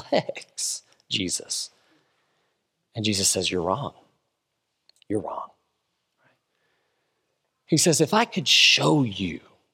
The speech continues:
what sin will do in this system over the next two thousand years, you would not believe it."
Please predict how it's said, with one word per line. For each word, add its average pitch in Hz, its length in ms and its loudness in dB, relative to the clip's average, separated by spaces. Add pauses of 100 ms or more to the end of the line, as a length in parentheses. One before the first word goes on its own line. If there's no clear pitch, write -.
(1160)
what - 200 2
sin 165 420 4
will 131 140 2
do 107 300 -2
in 92 180 -4
this 110 140 0
system - 460 -2
over 90 160 -6
the 90 100 -2
next 95 340 -4
two 127 180 -2
thousand 98 440 -4
years, 90 340 -8
you 101 140 -4
would 98 280 0
not - 280 -12
believe - 340 -20
it." - 120 -20